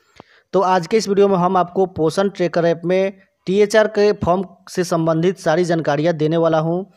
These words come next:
जैसे कि बहुत सारी आंगनबाड़ी बहनों का लगातार कमेंट आ रहे हैं कि हम लोग पोषण ट्रैकर ऐप में जो टीएचआर का फॉर्म है उसको हम लोग नहीं भर पा रहे हैं, इसके बारे में कोई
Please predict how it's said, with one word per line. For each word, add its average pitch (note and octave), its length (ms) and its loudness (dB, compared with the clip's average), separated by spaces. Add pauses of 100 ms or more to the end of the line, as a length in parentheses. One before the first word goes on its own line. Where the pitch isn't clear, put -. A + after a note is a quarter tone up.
(460)
जैसे F3+ 280 0
कि G#3+ 200 -2 (520)
बहुत E3 320 0
सारी F#3+ 240 2
आंगनबाड़ी F3+ 420 2
बहनों D#3+ 340 0
का F3+ 160 2
लगातार D#3 480 0
कमेंट E3+ 360 -2
आ D#3 100 0
रहे D3+ 160 0
हैं D#3+ 320 -2 (440)
कि F3+ 60 -2
हम F3 180 0
लोग G#3 220 2
पोषण F3+ 280 0
ट्रैकर F#3+ 340 0
ऐप F3+ 160 0
में F#3+ 160 0
जो F3 120 0
टीएचआर D#3+ 480 -2
का F3+ 140 -2
फॉर्म D#3+ 280 -2
है F3 200 0 (300)
उसको E3+ 320 0
हम F#3 200 0
लोग G3 140 2
नहीं E3 260 0
भर E3+ 220 -2
पा E3+ 140 0
रहे D#3+ 160 2
हैं, F#3 260 -2 (220)
इसके D#3+ 240 -2
बारे F#3 220 2
में F#3+ 140 2
कोई F#3 300 0